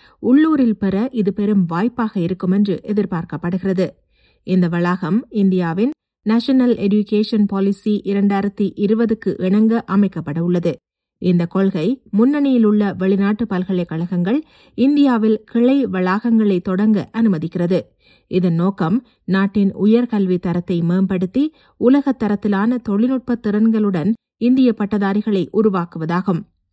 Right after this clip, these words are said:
இந்த அறிவிப்பை ஆஸ்திரேலிய கல்வி அமைச்சர் ஜேசன் கிளேயா நியூடெல்லியில் இந்திய கல்வி அமைச்சர் ஸ்ரீ தர்மேந்திர பிரதான் தலைமையில் நடைபெற்ற நிகழ்ச்சியில் வெளியிட்டார். கல்வி ஆஸ்திரேலியாவின் மிகப்பெரிய வளங்களில் ஒன்று எனவும்,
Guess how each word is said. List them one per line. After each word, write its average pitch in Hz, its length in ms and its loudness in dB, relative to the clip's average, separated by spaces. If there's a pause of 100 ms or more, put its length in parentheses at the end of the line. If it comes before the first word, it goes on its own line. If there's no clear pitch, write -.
(160)
இந்த 294 260 -2
அறிவிப்பை 247 540 2 (100)
ஆஸ்திரேலிய 233 500 0
கல்வி 202 320 0
அமைச்சர் 190 400 0
ஜேசன் 185 520 -2
கிளேயா 214 320 -2 (360)
நியூடெல்லியில் 233 680 2 (140)
இந்திய 233 340 4
கல்வி 202 340 -2
அமைச்சர் 190 500 -2
ஸ்ரீ 262 340 0 (100)
தர்மேந்திர 240 680 2 (100)
பிரதான் 208 380 2
தலைமையில் 190 440 0
நடைபெற்ற 180 480 -4
நிகழ்ச்சியில் 190 680 -2
வெளியிட்டார். 165 580 -4 (460)
கல்வி 254 540 2
ஆஸ்திரேலியாவின் 196 880 -2
மிகப்பெரிய 190 600 0
வளங்களில் 185 640 0
ஒன்று 190 400 0
எனவும், 165 400 -2